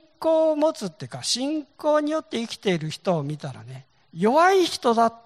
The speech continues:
ていうふうにまず思うと思うんですよ。えー、ましてね、男が、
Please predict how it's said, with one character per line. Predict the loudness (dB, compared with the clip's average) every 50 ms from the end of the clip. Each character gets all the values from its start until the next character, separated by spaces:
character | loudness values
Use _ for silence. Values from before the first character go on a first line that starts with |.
| _ _ -8
て | -6
い | -4
う | -4
ふ | -4
う | -6
に | -6 -8 -12 -14 -16 -14
ま | -6 -2 0 0 0
ず | -2 -4 -6
思 | -4 -4 -2 0 0 0
う | 0 -2
と | -6 -10
思 | -12 -12 -14 -14
う |
ん | -16
で | -16 -16
す | -16 -14
よ。 | -16 -16 -18 _ _ _ _ _ _ -16
え | -16 -14 -10
ー、 | -2 0
ま | 2 2
し | 2 0
て | -4 -8
ね、 | -10 -10 -10 -12 -14 _ _ _ _ _ _ _ _ _ _ _ _ _ -20 -20 -20 _ _ _ _ _ _ _ _ _
男 | -10 -8 -4 -2 -2 -2 0 0 -2
が、 | -2 -2